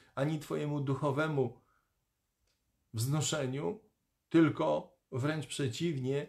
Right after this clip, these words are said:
te wszystkie niskie pragnienia, nawet gdyby ci się wydawało, że one są bardzo, bardzo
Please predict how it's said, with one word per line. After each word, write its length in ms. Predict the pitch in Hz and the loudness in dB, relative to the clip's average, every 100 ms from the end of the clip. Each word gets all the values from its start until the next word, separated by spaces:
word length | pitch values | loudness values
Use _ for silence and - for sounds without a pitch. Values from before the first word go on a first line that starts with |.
| - _ _ | -12 _ _
te 120 | 143 | -4
wszystkie 420 | 117 175 170 147 | -2 -4 -4 -4
niskie 460 | 143 151 143 139 135 | -2 -4 -6 -4 -4
pragnienia, 680 | 131 127 120 131 135 127 120 | -2 -2 0 2 2 2 -2
nawet 260 | 127 143 | -2 0
gdyby 260 | 117 143 143 | 0 0 -2
ci 100 | - | -4
się 140 | - | -4
wydawało, 500 | 135 139 131 147 143 | -2 0 2 2 2
że 160 | 127 131 | 0 -2
one 140 | 127 | -4
są 240 | 117 123 117 | -4 0 4
bardzo, 400 | 135 143 120 120 | 6 4 2 0
bardzo 460 | 135 123 113 107 | 0 0 -2 -6